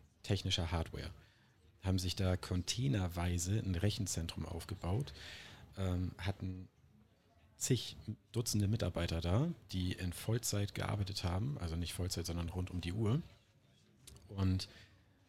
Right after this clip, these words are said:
dann hast du natürlich auch richtig interessante Insights, aber dass das jetzt irgendwie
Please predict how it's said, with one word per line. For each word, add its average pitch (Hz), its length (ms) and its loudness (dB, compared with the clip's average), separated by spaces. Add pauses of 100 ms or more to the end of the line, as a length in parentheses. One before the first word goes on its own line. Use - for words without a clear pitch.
(460)
dann 107 280 6
hast 110 180 2
du 104 40 4
natürlich 95 360 2
auch 98 120 0
richtig 95 260 0
interessante - 460 -2
Insights, - 580 -2
aber 90 300 0
dass - 240 -2
das - 180 -2
jetzt - 340 0
irgendwie 87 480 2